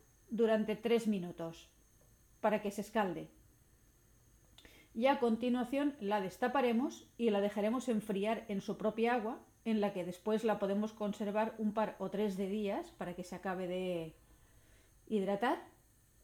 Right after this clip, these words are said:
hasta el momento de emplearla. Si tenéis un hervidor de agua grande, de, de casi dos litros o así,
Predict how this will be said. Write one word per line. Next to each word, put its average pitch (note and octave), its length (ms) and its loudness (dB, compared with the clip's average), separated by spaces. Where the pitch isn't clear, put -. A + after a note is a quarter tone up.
hasta A#3 260 0
el A#3 80 6
momento A3+ 600 4
de G#3 140 -2
emplearla. E3+ 540 -4
Si B3 140 -6
tenéis A#3 420 2
un C4+ 200 2
hervidor F#3+ 460 0
de F3+ 140 0
agua F#3 240 2
grande, G3+ 440 0
de, D#3+ 420 -4
de E3+ 180 -6
casi F3+ 320 -6
dos F3+ 180 -4
litros F#3 460 -2
o - 40 -8
así, G3+ 340 -4